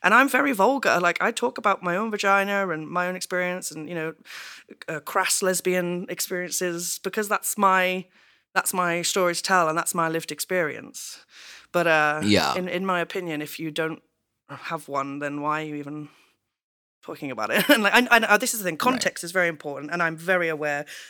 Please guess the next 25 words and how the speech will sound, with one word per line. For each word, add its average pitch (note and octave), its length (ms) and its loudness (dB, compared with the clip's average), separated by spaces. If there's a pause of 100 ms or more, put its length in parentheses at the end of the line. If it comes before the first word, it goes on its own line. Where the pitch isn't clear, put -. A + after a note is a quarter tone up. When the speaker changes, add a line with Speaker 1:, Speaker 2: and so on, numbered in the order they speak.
Speaker 1:
that D#3+ 280 -4
the E3 60 -8
context A3 500 -6
of E3+ 120 -4
it D3 80 -6
when D#3 80 -12
people D#3 180 -14
say F#3+ 260 -2
it - 100 -10
is A#3+ 80 -2
actually E3+ 300 -4
a E3 40 -4
compliment. D3 460 -6
They G3+ 120 2
think F#3+ 200 -8
they're E3 120 -2
saying, D#3+ 320 -4
they're F#3 80 -2
giving E3+ 260 -4
someone D#3 200 -8
a D3 40 -12
compliment C#3+ 460 -14
to - 80 -10
say D#3+ 240 -2
that. B2+ 220 -12